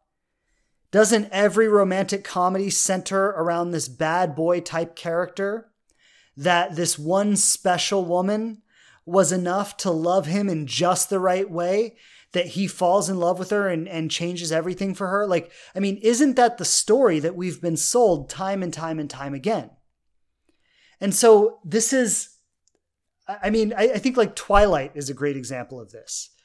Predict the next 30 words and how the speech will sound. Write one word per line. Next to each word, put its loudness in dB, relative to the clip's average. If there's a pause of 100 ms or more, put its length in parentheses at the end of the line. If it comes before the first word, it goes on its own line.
(480)
right? 0
Where 0
it's -4
like, 0
what's 2
more 6
danger-, -2 (180)
and -2
not 4
just -2
Twilight, 6
like, -6
all 8
the 4
vampire 0 (300)
stories, -6
right? 0
Which, -4
which, -8
by 6
the 0
way, 4
I 2
love 4
vampire -6
stories. -10
My -2
wife 0
and -2
I 2